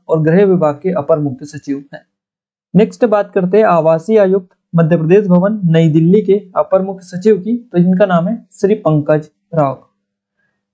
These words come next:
Next जल संसाधन और परिवहन विभाग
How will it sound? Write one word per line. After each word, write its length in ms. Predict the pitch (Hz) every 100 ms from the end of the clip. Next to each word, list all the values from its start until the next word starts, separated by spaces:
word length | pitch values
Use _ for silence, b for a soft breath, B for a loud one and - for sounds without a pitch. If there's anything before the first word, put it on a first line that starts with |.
| -
Next 340 | 185 180 -
जल 280 | 220 180 214
संसाधन 600 | 214 196 185 165 190 240 -
और 220 | 175 185
परिवहन 480 | 180 175 180 180 220
विभाग 400 | 202 175 180 180